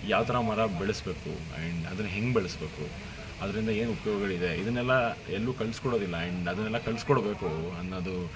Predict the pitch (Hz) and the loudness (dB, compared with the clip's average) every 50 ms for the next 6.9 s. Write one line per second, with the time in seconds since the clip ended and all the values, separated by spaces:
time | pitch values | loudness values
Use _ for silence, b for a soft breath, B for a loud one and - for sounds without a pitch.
0 | B B B B B B - 92 98 110 113 107 101 98 90 87 87 82 82 95 | B B B B B B -4 -2 0 0 2 0 0 0 -2 -2 -2 0 0 0
1 | 90 - 82 76 - 92 - - - 101 110 120 123 123 123 117 117 113 110 110 | 0 0 -4 -6 -6 -6 -8 -8 -6 -4 -4 -4 -4 -4 -2 0 2 2 2 2
2 | 104 101 95 117 113 95 107 127 - 143 120 104 90 95 90 82 80 76 69 67 | 0 0 0 0 2 4 4 4 4 4 0 0 0 -2 -2 -2 -2 -4 -4 -6
3 | - B B B B B B B B - 101 107 - 123 127 123 135 139 139 139 | -8 B B B B B B B B -6 -4 -2 0 0 0 2 4 4 4 4
4 | 135 131 120 117 113 113 113 117 113 113 113 110 110 107 - - - - - 113 | 4 2 0 0 2 2 4 4 4 4 4 2 2 0 -4 -8 -6 -2 0 0
5 | 120 123 135 131 131 131 127 120 113 117 - 120 113 113 113 110 - 117 117 117 | 0 2 2 2 4 4 4 4 2 0 -2 -2 -2 -2 -2 0 0 0 2 2
6 | 113 98 110 101 110 104 104 104 - 113 104 101 107 104 101 - - 104 | 2 2 2 0 0 0 0 0 0 0 0 0 0 0 0 0 0 2